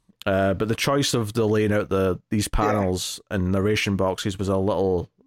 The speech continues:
Speaker 1: uh, you know,
Speaker 2: Mm-hmm.
Speaker 1: it, it wasn't the perfect layout, uh, we'll
Speaker 2: Yeah.
Speaker 1: just say. Um, so, yeah,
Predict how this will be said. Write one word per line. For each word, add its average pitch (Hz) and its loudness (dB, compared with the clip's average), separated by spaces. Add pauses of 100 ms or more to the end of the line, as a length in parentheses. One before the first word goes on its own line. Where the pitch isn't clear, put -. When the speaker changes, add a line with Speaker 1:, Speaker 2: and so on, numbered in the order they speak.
(180)
Speaker 1:
uh, 208 0
you 269 2
know, 165 2
Speaker 2:
Mm-hmm. - 0
Speaker 1:
it, 147 -2
it 175 2
wasn't 151 0
the 110 0
perfect 98 -2
layout, 85 0 (180)
uh, 85 -2 (160)
we'll - -2
Speaker 2:
Yeah. 95 0
Speaker 1:
just 98 -4
say. 90 -2 (640)
Um, 135 0 (1400)
so, - 0
yeah, 147 2